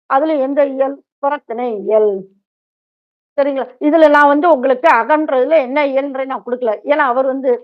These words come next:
அகத்திணை இயல்ல சொல்றாரு, களவியல் சொல்றாரு, கற்பியல் சொல்றாரு, பொது இயல்லையும் சில கருத்துக்களை கூறுகின்றார். இதெல்லாம் பாத்தீங்கன்னா இந்த நூலுக்குள்ள அந்த க-, அமைப்பு முறையில உள்ள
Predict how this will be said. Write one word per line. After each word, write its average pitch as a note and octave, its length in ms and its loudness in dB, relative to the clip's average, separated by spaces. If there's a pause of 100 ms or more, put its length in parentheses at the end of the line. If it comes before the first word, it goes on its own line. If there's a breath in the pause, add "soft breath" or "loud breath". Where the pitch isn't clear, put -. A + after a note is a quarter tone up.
(320)
அகத்திணை D4+ 400 -4
இயல்ல A3 280 -2
சொல்றாரு, G#3+ 340 -4 (140)
களவியல் B3 480 0
சொல்றாரு, G#3+ 380 -4 (160)
கற்பியல் C4 440 -4
சொல்றாரு, G#3 300 -6 (140)
பொது C#4 240 2
இயல்லையும் D4 400 -4
சில A#3+ 180 0
கருத்துக்களை A#3+ 380 -6 (100)
கூறுகின்றார். G#3+ 560 -4 (360)
இதெல்லாம் D#4 340 2
பாத்தீங்கன்னா D4 360 -2
இந்த B3+ 100 0 (120)
நூலுக்குள்ள C4 400 -6 (440)
அந்த C4 200 -6
க-, B3 100 0 (260)
அமைப்பு D4+ 280 -4 (100)
முறையில A#3 420 -4
உள்ள B3 120 -6